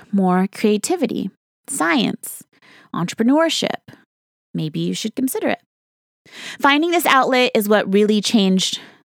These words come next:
my life. I have more passion and fulfillment because I realize I do not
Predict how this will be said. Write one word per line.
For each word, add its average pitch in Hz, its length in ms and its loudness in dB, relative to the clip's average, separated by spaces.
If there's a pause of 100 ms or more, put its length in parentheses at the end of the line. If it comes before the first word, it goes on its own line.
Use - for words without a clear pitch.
(120)
my 180 260 2
life. - 480 -8 (600)
I 202 240 4
have 202 200 0
more 185 200 4
passion 185 580 0
and 170 180 -2
fulfillment 277 540 0
because 190 320 0 (540)
I 190 80 4
realize 196 480 4
I 196 100 2
do 190 140 0
not 196 500 4